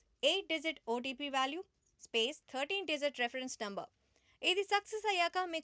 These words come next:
కొత్త ఫోన్ నంబర్ ఇంటర్నెట్ బ్యాంకింగ్, కోర్ బ్యాంకింగ్ సొల్యూషన్స్, ఏటీఎంకు లింక్ అవుతుంది. మీకు మెసేజ్ కూడా వస్తుంది. ఇంటర్నెట్ బ్యాంకింగ్ ఆప్షన్ ఎంచుకుంటే ఐఆర్టీఏ, ఇంటర్నెట్ బ్యాంకింగ్ రిక్వెస్ట్ అప్రూవల్ through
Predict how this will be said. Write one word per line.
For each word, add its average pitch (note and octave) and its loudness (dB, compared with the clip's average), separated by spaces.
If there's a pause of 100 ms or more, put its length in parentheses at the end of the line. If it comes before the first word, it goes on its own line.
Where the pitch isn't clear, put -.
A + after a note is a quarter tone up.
కొత్త D4+ 0 (100)
ఫోన్ F4 -2
నంబర్ C#4 0 (140)
ఇంటర్నెట్ F4 -2
బ్యాంకింగ్, C4 -2
కోర్ D4+ 2
బ్యాంకింగ్ A#3+ -2 (260)
సొల్యూషన్స్, B3 -2 (420)
ఏటీఎంకు F#4 2
లింక్ D4 -4
అవుతుంది. G3 -8 (520)
మీకు G4+ 0 (100)
మెసేజ్ D#4+ -2
కూడా F#4 -2
వస్తుంది. C#4+ -8 (600)
ఇంటర్నెట్ C4+ 2
బ్యాంకింగ్ D#4+ -2
ఆప్షన్ D4+ -4
ఎంచుకుంటే D#4 0 (540)
ఐఆర్టీఏ, D#4+ 0 (500)
ఇంటర్నెట్ G#4 0
బ్యాంకింగ్ D#4+ -4 (380)
రిక్వెస్ట్ F#4+ -4 (120)
అప్రూవల్ D4 -2
through C4 -4